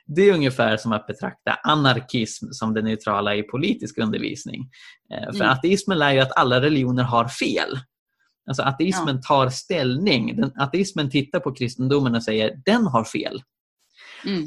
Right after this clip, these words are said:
Speaker 1: Och, och det här ser vi en hel del av när det gäller just hur ungdomar beskriver sin situation i skolan, kristna ungdomar. Eh, Klapphamninstitutet kommer ju släppa en rapport på konferensen som vi anordnar nittonde september.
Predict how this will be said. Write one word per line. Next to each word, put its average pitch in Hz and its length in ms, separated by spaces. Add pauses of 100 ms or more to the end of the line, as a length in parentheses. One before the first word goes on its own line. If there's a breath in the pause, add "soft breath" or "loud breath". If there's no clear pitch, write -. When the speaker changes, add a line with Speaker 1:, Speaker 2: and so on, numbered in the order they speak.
Speaker 1:
Och, 143 200
och 151 160
det 156 100
här 190 340
ser 185 400
vi 165 120
en 123 120
hel 117 240
del - 180
av 107 360
när 107 200
det 110 60
gäller 160 280
just 113 300
hur 110 280 (300)
ungdomar 107 680 (320)
beskriver 113 440
sin 107 180
situation 104 600
i - 40
skolan, 185 400
kristna 113 340
ungdomar. 110 460 (500 soft breath)
Eh, 104 220 (100)
Klapphamninstitutet 131 960
kommer 110 220
ju 107 40
släppa - 360
en 117 120
rapport - 420 (300)
på 117 80
konferensen 110 640
som 113 160
vi 117 120
anordnar 110 680
nittonde - 340
september. - 560